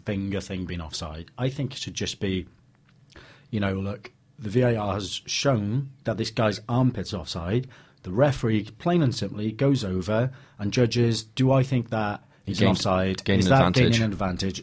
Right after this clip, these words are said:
Speaker 1: No, it's a goal." It shouldn't just be black and white. "Oh, no, his, the oxygen come out of his mouth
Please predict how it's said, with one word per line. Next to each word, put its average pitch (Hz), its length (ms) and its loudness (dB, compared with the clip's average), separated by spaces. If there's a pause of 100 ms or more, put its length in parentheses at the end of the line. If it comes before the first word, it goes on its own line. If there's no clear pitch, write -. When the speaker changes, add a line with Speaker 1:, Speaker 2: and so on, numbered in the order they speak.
Speaker 1:
No, 98 460 -2
it's - 160 -8
a 101 40 -6
goal." 85 440 -2
It 90 60 -6
shouldn't 135 260 2
just 110 140 -4
be 104 80 -4
black 113 320 2
and 104 80 2
white. 104 200 0
"Oh, 120 300 4
no, 113 280 2
his, 104 340 0 (420)
the - 140 -4
oxygen 113 500 2
come 104 160 -2
out 107 140 0
of 95 80 -6
his 95 120 -4
mouth 101 380 0